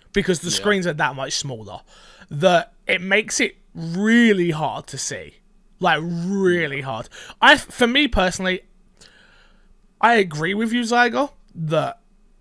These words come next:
Speaker 1: Halo is the perfect game to launch it with. It's got four games in it. Um, it sort of gets around that whole, um, I O S not letting you have multiple games in there. It's like, well, there's four games in that one game, thankfully. Um,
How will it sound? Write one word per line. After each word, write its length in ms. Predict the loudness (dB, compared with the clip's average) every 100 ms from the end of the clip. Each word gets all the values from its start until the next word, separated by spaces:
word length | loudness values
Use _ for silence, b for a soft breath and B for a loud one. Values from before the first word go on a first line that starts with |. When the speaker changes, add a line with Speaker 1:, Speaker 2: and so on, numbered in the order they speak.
| -6
Speaker 1:
Halo 340 | -4 0 0 0
is 240 | -2 -4
the 80 | -4
perfect 360 | -2 -2 -2
game 120 | -6 -6
to 100 | -6
launch 200 | -8 -6
it 40 |
with. 160 | -4 -4
It's 100 | -6
got 120 | -8
four 240 | -2 -2 0
games 320 | -2 -2 -4
in 100 | -4
it. 180 | -6 -8 b b -6
Um, 400 | -2 -2 -4 -8
it 140 | -8
sort 180 | -6 -6
of 40 | -4
gets 240 | -6 -4
around 460 | -4 -2 -2 -4 -2
that 220 | -2 -2
whole, 420 | -4 -6 -8 -10 b b b -10
um, 640 | -6 -6 -6 -8 -12 -14 -16 _ _ -2
I 160 | -2
O 80 | 0
S 200 | -4 -6
not 120 | -8
letting 180 | -8 -8
you 60 | -8
have 160 | -8 -8
multiple 360 | -4 2 2
games 320 | 2 -6 -6
in 100 | -10
there. 100 | -8
It's 100 | -6
like, 140 | -8 -10
well, 80 | -10
there's 140 | -10
four 220 | -6 -6
games 240 | -4 -6 -8
in 80 |
that 140 | -10 -10
one 200 | -10 -10
game, 220 | -12 -12
thankfully. 640 | -10 -12 -12 -12 -10 -10 _ B B B B
Um, 420 | -6 -4 -2 -6